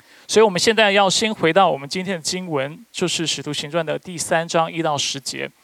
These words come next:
然后我们来做点复习，而且更深入地来看这段经文。那我也鼓励大家，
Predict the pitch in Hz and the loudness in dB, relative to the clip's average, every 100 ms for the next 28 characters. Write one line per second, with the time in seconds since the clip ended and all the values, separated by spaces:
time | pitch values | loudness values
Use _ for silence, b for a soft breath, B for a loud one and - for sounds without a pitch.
0 | b b b - 143 160 139 131 143 151 | b b b -6 0 0 0 -2 -2 -2
1 | 131 - 202 165 - 135 135 - 147 143 | -4 -6 -4 0 0 -2 -6 -6 -6 -4
2 | 131 202 180 - 175 175 151 131 135 - | -2 0 0 0 -2 -2 -4 -4 -6 -6
3 | 165 139 - 151 147 139 135 147 135 131 | -6 -6 -8 -6 -6 -4 -8 -8 -8 -10
4 | - _ B B B B B 202 208 214 | -12 _ B B B B B 2 6 4
5 | 240 175 208 226 202 208 208 | 2 -2 2 2 4 4 4